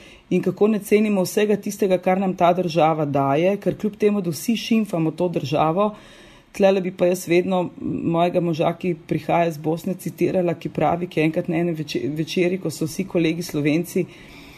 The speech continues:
se blazno pritoževali, kako to ni v redu, pa to, pa on tako pravi, "Veste kaj je,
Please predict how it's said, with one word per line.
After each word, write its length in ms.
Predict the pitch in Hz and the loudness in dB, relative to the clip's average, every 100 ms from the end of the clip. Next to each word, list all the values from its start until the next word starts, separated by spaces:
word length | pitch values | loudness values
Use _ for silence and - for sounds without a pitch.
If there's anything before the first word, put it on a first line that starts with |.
| - - - - | -20 -20 -20 -18
se 180 | - 180 | 0 2
blazno 380 | 165 165 180 185 | 6 6 6 2
pritoževali, 580 | 147 139 151 131 139 143 | -2 -2 -2 2 2 0
kako 280 | - - 180 | -4 -2 -2
to 280 | 180 180 165 | 0 0 2
ni 120 | 156 | 2
v 80 | 143 | 0
redu, 260 | 151 147 151 | 0 -2 -4
pa 160 | - | -4
to, 220 | 143 185 | -2 -2
pa 160 | 208 190 | 0 0
on 100 | 190 | 0
tako 180 | 190 175 | -2 -6
pravi, 340 | 175 170 180 | 0 2 2
"Veste 300 | 170 208 - | 0 -2 -4
kaj 260 | 185 165 | -2 2
je, 60 | 156 | 2